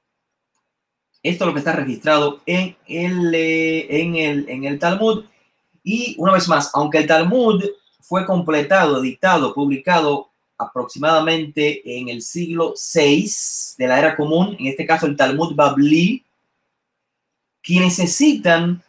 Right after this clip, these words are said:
diciendo que Isaac nació en Pesach es a dos rabinos que, eh, vivieron entre el primer siglo y el segundo siglo de la, de la era común,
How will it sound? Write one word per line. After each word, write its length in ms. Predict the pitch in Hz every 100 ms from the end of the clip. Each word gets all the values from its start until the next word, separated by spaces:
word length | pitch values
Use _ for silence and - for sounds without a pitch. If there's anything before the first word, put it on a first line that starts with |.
| _
diciendo 600 | 147 151 202 226 190 165
que 120 | 151
Isaac 600 | 143 - - 208 190 -
nació 420 | 135 143 - 226 214
en 140 | 175
Pesach 420 | 180 180 226 233 - - _ _ -
es 280 | 190 202 -
a 120 | 143
dos 220 | 165 226 226
rabinos 1000 | 214 196 214 151 151 226 - - - _ _ _ _ _
que, 400 | - 196 208 - _ _ _ _ -
eh, 440 | 123 131 131 131 135
vivieron 600 | 147 151 226 233 190 180
entre 300 | 151 151 143
el 140 | 143 -
primer 440 | 135 135 247 254
siglo 440 | - 262 226 226
y 80 | 180
el 100 | 156
segundo 460 | 143 139 165 196 175
siglo 400 | - 196 190 165
de 160 | 147 147
la, 200 | 151 -
de 140 | 135
la 120 | 131 143
era 180 | 170
común, 500 | 160 143 135 110 90